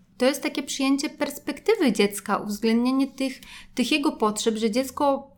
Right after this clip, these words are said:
potrzebuje wiedzieć, że ma oboje rodziców i że oboje ci rodzice są tak samo wartościowi, tak samo ko-, kochający, że każdy z tych rodziców jest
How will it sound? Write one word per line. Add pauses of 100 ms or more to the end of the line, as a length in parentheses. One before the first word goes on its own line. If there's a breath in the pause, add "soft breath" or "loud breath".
(120)
potrzebuje
wiedzieć,
że
ma
oboje
rodziców
i
że
oboje
ci
rodzice
są
tak
samo
wartościowi,
tak
samo
ko-,
kochający,
że
każdy
z
tych
rodziców
jest